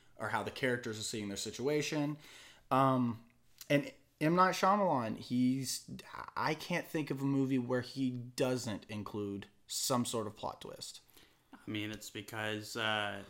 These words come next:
Speaker 2: The man made his whole career off of
Speaker 1: Um,
Speaker 2: one
Speaker 1: off
Speaker 2: plot
Speaker 1: of
Speaker 2: twist
Speaker 1: one
Speaker 2: right
Speaker 1: plot
Speaker 2: there.
Speaker 1: twist, yeah. Well, it was, um,
Speaker 2: Sixth Sense.
Speaker 1: Sixth Sense. I was about
Speaker 2: Yeah.
Speaker 1: to say, I couldn't remember if Sixth Sense or Signs came first. Uh,
Speaker 2: Yeah, S-,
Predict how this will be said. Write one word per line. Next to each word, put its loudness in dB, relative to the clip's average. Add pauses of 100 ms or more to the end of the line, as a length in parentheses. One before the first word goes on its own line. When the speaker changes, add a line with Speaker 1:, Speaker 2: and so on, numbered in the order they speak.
(400)
Speaker 2:
The -8
man 0
made 4
his -2
whole 0
career 2
off 2
of -4
Speaker 1:
Um, 10
Speaker 2:
one 4
Speaker 1:
off 8
Speaker 2:
plot 6
Speaker 1:
of 6
Speaker 2:
twist 6
Speaker 1:
one 6
Speaker 2:
right 4
Speaker 1:
plot 8
Speaker 2:
there. 2
Speaker 1:
twist, 0
yeah. 8
Well, 6
it 4
was, 6
um, 6 (540)
Speaker 2:
Sixth -6
Sense. 0
Speaker 1:
Sixth 6
Sense. 6
I 8
was 4
about 8
Speaker 2:
Yeah. 8
Speaker 1:
to 0
say, 8
I 10
couldn't 4
remember 2
if 4
Sixth -2
Sense -2
or 0
Signs 0
came -4
first. -4 (260)
Uh, 4
Speaker 2:
Yeah, 8
S-, -8